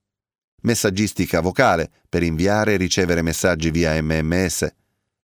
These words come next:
Lettore notizie per essere aggiornati sulle ultime notizie. Previsioni meteorologiche di tutto il mondo. Agenda personale. Gestisci gli eventi.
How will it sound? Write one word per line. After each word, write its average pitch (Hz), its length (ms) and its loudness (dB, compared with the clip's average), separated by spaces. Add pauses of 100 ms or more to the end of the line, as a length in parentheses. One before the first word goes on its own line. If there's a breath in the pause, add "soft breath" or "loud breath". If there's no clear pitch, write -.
Lettore 117 480 0
notizie 104 540 0 (200 soft breath)
per 123 140 0
essere 101 400 0
aggiornati 87 640 0
sulle 92 240 0
ultime 92 400 0
notizie. 87 500 -2 (580)
Previsioni 123 640 0
meteorologiche 92 920 0
di 104 120 -2
tutto 101 280 -2
il 120 80 2
mondo. 76 500 -4 (440)
Agenda 117 480 2
personale. 101 720 0 (160)
Gestisci 104 580 -2
gli 107 120 2
eventi. 87 460 -2